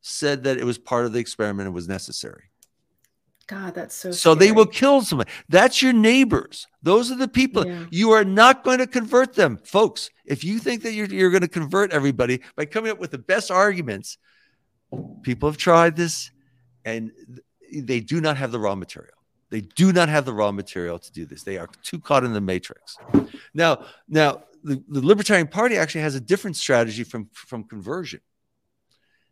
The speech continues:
Speaker 1: And this has been the big fight within the Libertarian Party, because their,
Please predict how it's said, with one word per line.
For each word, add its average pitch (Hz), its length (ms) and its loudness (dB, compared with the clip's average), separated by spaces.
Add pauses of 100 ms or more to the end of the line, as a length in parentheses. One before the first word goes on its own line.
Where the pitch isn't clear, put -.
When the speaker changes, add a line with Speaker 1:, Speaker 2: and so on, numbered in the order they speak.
(180)
Speaker 1:
And 123 200 -2
this 190 160 4
has 165 100 -8
been 156 160 0
the 123 80 -2
big 139 240 -2
fight 143 380 -4
within 123 580 -6
the 107 80 -10
Libertarian 123 480 -6
Party, 120 440 -4 (760)
because 147 380 -4 (160)
their, 220 180 2